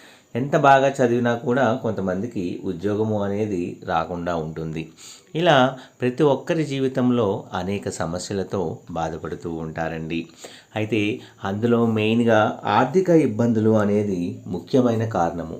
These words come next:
ఎందుకు అంటే, ఈ రోజుల్లో మనం బయటికి వెళ్తే అసలు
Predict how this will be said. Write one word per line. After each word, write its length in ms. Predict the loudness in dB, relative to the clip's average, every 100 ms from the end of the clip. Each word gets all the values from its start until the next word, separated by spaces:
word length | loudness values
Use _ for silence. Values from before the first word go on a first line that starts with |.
| -12
ఎందుకు 460 | -10 -10 -4 -2 -2
అంటే, 360 | -2 -2 -2 -6 -16 -4
ఈ 140 | 2 6
రోజుల్లో 600 | 6 6 6 4 4 2
మనం 380 | 0 0 0 0
బయటికి 360 | 0 0 0
వెళ్తే 540 | 2 2 2 0 0 -4 -12 -4 0
అసలు 300 | 2 4